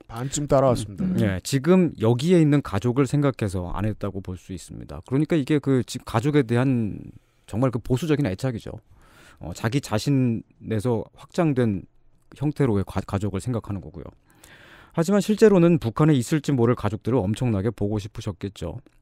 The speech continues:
Speaker 2: 음, 저희 할아버지는 내색하지 않고 돌아가셨습니다.
Speaker 1: 네, 할아버지들은 주로 별 내색 없이 돌아가십니다.
Speaker 2: 예, 저는 그게 할아버지가 끝까지 지킨 나름의 의무였을 것이라고 생각합니다.
Speaker 1: 음, 처음 돌아가셨을 때는 이런 상상을 할 수가 없잖아요.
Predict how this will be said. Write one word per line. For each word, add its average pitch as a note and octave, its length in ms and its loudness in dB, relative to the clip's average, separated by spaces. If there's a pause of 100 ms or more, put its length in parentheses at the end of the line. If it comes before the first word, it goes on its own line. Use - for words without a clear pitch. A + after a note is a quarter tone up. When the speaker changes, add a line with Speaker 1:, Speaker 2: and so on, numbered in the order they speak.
(220)
Speaker 2:
음, - 40 -16 (280)
저희 A2 180 0
할아버지는 B2 560 2
내색하지 A2 440 -2
않고 G#2 180 0
돌아가셨습니다. F2 800 -8 (240)
Speaker 1:
네, C3+ 160 0
할아버지들은 E3 640 -2
주로 B2 240 -2
별 C3 240 0
내색 G#2+ 340 0
없이 F2 220 -8
돌아가십니다. D2 760 -6
Speaker 2:
예, E2+ 280 -2 (520)
저는 B2+ 240 0
그게 A#2+ 180 -2
할아버지가 B2+ 600 2
끝까지 D3+ 440 -2
지킨 - 360 -6
나름의 G2+ 440 -2
의무였을 G#2+ 580 -4
것이라고 E2 520 -10
생각합니다. G2+ 640 -10 (200)
Speaker 1:
음, F#2 60 -20 (400)
처음 A3+ 220 -14
돌아가셨을 E3 520 -2
때는 G3+ 180 -4
이런 E3 160 -2
상상을 E3+ 320 -2
할 F#3+ 100 -2
수가 - 160 -4
없잖아요. C2 380 -6